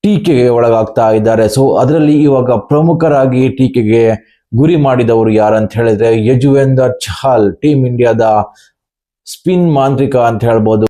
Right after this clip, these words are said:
ಉತ್ತಮ ಬೌಲರ್ ಆಗಿರುವಂತಹ ಯಜುವೇಂದ್ರ ಚಹಲ್ ಏನಿದ್ದಾರೆ ಅವರು ಈಗ ಸಂಜು ಸ್ಯಾಮ್ಸನ್ ಕುರಿತು ಟೀಕೆಗಳನ್ನು ಮಾಡಿದ್ದಾರೆ. ಸಂಜು ಸ್ಯಾಮ್ಸನ್ ಬಗ್ಗೆ ಈ ರೀತಿ ಅಭಿಪ್ರಾಯ ಪಟ್ಟಿದ್ದಾರೆ. ಸಂಜು ಇವಾಗ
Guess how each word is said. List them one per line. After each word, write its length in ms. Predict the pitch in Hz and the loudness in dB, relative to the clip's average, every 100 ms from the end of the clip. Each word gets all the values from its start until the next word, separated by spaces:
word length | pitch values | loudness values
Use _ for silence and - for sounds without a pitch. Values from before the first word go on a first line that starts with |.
| - | -2
ಉತ್ತಮ 520 | 143 - 190 175 175 | -2 0 0 0 0
ಬೌಲರ್ 360 | 139 131 131 127 | 2 2 2 2
ಆಗಿರುವಂತಹ 680 | 123 135 131 127 120 127 127 | 2 2 0 -2 -2 0 2
ಯಜುವೇಂದ್ರ 640 | 123 120 160 165 160 160 | 2 0 0 2 2 0
ಚಹಲ್ 500 | 160 - 113 123 110 | -2 -4 -2 0 0
ಏನಿದ್ದಾರೆ 560 | 120 117 104 117 117 113 104 - - _ - | -2 -2 -2 -2 0 0 -2 -8 -20 _ -4
ಅವರು 260 | 160 165 | 0 2
ಈಗ 260 | 160 151 131 | 2 2 0
ಸಂಜು 420 | 135 143 160 170 | 0 0 2 0
ಸ್ಯಾಮ್ಸನ್ 520 | - 139 127 139 127 | 0 -2 -2 -4 -6
ಕುರಿತು 420 | - 135 131 143 | -4 -2 -2 -2
ಟೀಕೆಗಳನ್ನು 840 | 139 - 165 165 123 117 110 117 131 | -4 -4 -4 -2 0 0 -2 -2 -2
ಮಾಡಿದ್ದಾರೆ. 1040 | 135 135 104 - 131 120 101 - - _ _ _ _ | 0 0 -2 -2 -2 0 0 -4 -10 _ _ _ _
ಸಂಜು 360 | - 196 214 208 | -4 0 0 0
ಸ್ಯಾಮ್ಸನ್ 480 | 196 143 131 143 135 | 0 -2 -2 -2 0
ಬಗ್ಗೆ 200 | 123 131 | 0 0
ಈ 160 | 131 | 0
ರೀತಿ 380 | 147 156 156 143 | 0 0 0 0
ಅಭಿಪ್ರಾಯ 580 | - 135 135 123 117 123 | 2 0 0 0 0 0
ಪಟ್ಟಿದ್ದಾರೆ. 680 | 104 123 123 113 117 117 104 | 0 -4 -4 0 0 2 0
ಸಂಜು 380 | 165 170 165 165 | 0 0 2 2
ಇವಾಗ 480 | 135 143 131 127 | 2 2 0 0